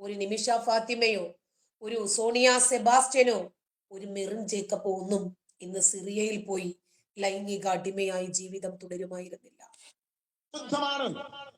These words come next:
Speaker 2: വീണ്ടും ഞാൻ നിങ്ങളെ അനുസ്മരിപ്പിക്കുകയാണ്, ഒരു മുസ്ലിം സഹോദരൻ സാധനം ഉണ്ടാക്കിയോണ്ട് അശുദ്ധമാവുകയില്ല.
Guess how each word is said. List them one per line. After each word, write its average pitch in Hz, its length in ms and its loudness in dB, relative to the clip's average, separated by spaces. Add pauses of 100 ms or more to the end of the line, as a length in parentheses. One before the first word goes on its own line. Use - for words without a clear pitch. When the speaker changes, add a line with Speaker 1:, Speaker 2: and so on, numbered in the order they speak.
(760)
Speaker 2:
വീണ്ടും 277 260 -6
ഞാൻ 277 100 -2
നിങ്ങളെ 277 160 0
അനുസ്മരിപ്പിക്കുകയാണ്, 247 760 -2 (240)
ഒരു 208 100 2
മുസ്ലിം 220 340 -2
സഹോദരൻ 254 440 2
സാധനം 254 280 -6
ഉണ്ടാക്കിയോണ്ട് 269 460 -2
അശുദ്ധമാവുകയില്ല. 233 680 0